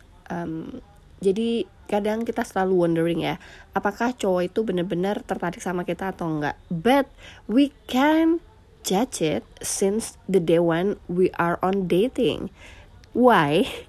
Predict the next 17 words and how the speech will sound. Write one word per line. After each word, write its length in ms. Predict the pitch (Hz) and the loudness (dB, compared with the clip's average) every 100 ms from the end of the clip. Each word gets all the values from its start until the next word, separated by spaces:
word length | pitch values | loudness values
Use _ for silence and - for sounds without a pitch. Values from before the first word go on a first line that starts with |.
| - | -20
<laughs> 420 | - - - - | -18 -12 -8 2
Karena 160 | 269 320 | 4 6
gini, 260 | 262 175 180 - | 4 2 -2 -12
sebenarnya 800 | - - 214 220 190 180 247 285 294 - - - - - - - - - - - | -6 0 2 2 2 0 0 0 -4 -14 -20 -20 -20 -20 -20 -20 -20 -20 -20 -6
if 400 | - 240 233 - | 2 2 2 0
he 160 | 269 302 | 0 2
likes 400 | 285 175 160 - | 2 0 -4 -4
you, 320 | 156 160 233 311 - - - | -2 0 -2 -6 -14 -20 -20
he 160 | - 233 | -4 0
won't 320 | 233 233 226 | 2 2 0
let 400 | 202 185 190 - | 0 -2 -4 -4
you 240 | 233 247 233 | 0 2 0
go 160 | 196 175 | -2 -2
to 80 | 185 | -4
bed 320 | 180 170 165 170 - | -2 -2 -2 -4 -6
and 240 | 170 175 170 | -6 -2 -2
wondering 640 | 165 165 160 160 208 254 | -2 0 0 0 -2 -6